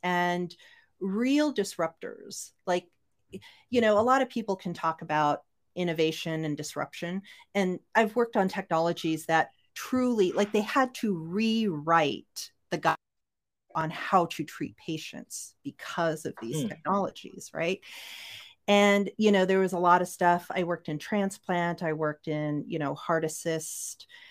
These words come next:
Speaker 1: Um, I worked in spine. I, I wor-, but a lot of the work in molecular diagnostics also, just fascinating stuff. And, you know, you have this beautiful foundation of a,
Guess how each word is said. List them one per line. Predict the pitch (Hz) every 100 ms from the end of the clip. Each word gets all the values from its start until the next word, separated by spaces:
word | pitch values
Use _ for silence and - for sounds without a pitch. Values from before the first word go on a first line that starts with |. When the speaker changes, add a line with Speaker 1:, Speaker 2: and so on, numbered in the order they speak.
| - _ -
Speaker 1:
Um, | 156 156 165 - -
I | 165
worked | 151 151
in | 143 143
spine. | - - 160 160 160 160 160 151 -
I, | - 143 104
I | 160
wor-, | 147 - - _
but | 170 160
a | 156
lot | 156 165
of |
the | 165
work | 156 156 165
in | 151
molecular | 143 147 - 156 147
diagnostics | 135 - 143 156 180 - - - - - - - - -
also, | 175 175 - 151 -
just | - - - _ _ _
fascinating | 233 247 - 269 269 208
stuff. | - - 294 339 - - -
And, | 170 175 180 180 - - -
you | 214
know, | 202
you | 196 196
have | - 262 277 277
this | 196 170
beautiful | - 196 240 277 - 180
foundation | 170 180 160 160 190 277 - - 120 113 - - - - _ -
of | 170 165 165 160 160 _ _ -
a, | 170